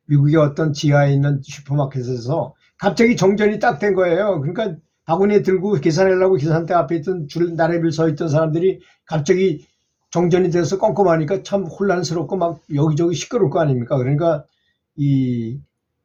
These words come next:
그 가-, 마이크 하나는 확성기 하나는 됐던가 봐요. 그러더니 거기 직원이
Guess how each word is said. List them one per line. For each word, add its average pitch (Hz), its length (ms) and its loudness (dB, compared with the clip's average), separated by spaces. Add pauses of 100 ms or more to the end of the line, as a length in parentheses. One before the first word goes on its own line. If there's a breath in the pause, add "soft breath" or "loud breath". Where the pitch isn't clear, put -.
(200)
그 175 360 2
가-, 165 140 -4
마이크 160 420 2
하나는 165 420 2
확성기 180 420 -2
하나는 165 320 0
됐던가 143 400 0
봐요. 117 240 -2
그러더니 143 400 -4
거기 147 380 0 (280 soft breath)
직원이 160 720 2